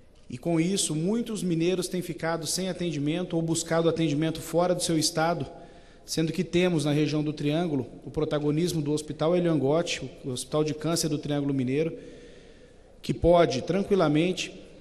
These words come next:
assumir esse papel e efetuar o tratamento dos mineiros dentro de Minas Gerais, como preconiza o acesso, e que, infelizmente, não está sendo objeto,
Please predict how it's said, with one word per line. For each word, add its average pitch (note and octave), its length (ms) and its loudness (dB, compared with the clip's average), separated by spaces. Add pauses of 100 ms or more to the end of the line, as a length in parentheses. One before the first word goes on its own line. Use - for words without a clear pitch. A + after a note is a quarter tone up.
(180)
assumir F3+ 760 0
esse D#3 260 0
papel D#3 680 2 (280)
e E3 160 4
efetuar F#3 500 4
o - 20 0
tratamento F3+ 540 0
dos E3+ 140 -2
mineiros E3+ 420 2
dentro G#3 520 2
de E3+ 80 -4
Minas E3 280 2
Gerais, C#3+ 420 2
como E3 220 -4
preconiza D#3 720 0 (640)
o C3+ 100 0
acesso, D#3 560 0 (1120)
e C3+ 80 -4
que, E3 160 0
infelizmente, E3+ 840 2 (320)
não C#3+ 200 2
está D#3+ 200 2
sendo D#3+ 540 0 (280)
objeto, C#3+ 840 -2